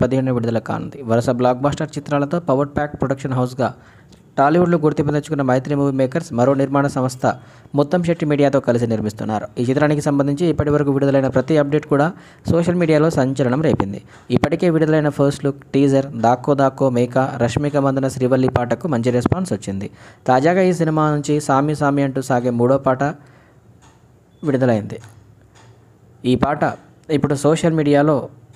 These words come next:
మంచి రెస్పాన్స్ని కనబరుస్తోంది. ఇప్పటివరకు సౌత్ ఇండియాలోనే ఒక పాటకి దాదాపు తొమ్మిది మిలియన్ల వ్యూస్ రావడం అనేది ఇదే మొదటిసారి. దీంతో అల్లు అర్జున్ మరోసారి సామి సామి సాంగ్తో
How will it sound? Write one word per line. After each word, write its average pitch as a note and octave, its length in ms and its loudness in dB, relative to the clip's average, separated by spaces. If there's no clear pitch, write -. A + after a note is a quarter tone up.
మంచి C#3 280 0
రెస్పాన్స్ని D3 540 0
కనబరుస్తోంది. G#2+ 640 -4
ఇప్పటివరకు D#3+ 520 2
సౌత్ D#3 300 2
ఇండియాలోనే D3 640 2
ఒక B2+ 160 -2
పాటకి D#3 560 -2
దాదాపు C#3 420 2
తొమ్మిది D3 360 2
మిలియన్ల D#3 380 4
వ్యూస్ D3 380 2
రావడం C3+ 340 4
అనేది C#3+ 240 4
ఇదే C3+ 160 4
మొదటిసారి. A2+ 540 0
దీంతో C3 500 0
అల్లు C#3 180 4
అర్జున్ D3 300 0
మరోసారి C#3 480 0
సామి C#3 320 -2
సామి C3+ 260 0
సాంగ్తో B2 500 -2